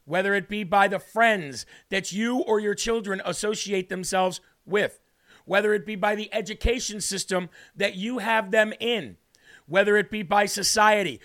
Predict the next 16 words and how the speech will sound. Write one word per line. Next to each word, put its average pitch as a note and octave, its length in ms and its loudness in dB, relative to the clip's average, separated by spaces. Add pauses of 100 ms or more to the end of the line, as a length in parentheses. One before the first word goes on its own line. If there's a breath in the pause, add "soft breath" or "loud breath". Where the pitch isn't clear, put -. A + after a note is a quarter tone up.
(140)
whether A3 360 4
it A3 140 0
be A3+ 160 -8
by G#3 240 0
false A3 480 2
preachers, G#3+ 580 -2 (220 loud breath)
whatever C4 480 4
it C#4 80 2
is, A3 260 2 (260 soft breath)
evil C4 320 -4
for, G#3+ 440 2
evil A3 520 -2 (640)
exists G#3+ 460 -2
in G#3 100 0
every G#3+ 280 2
form. F3+ 420 0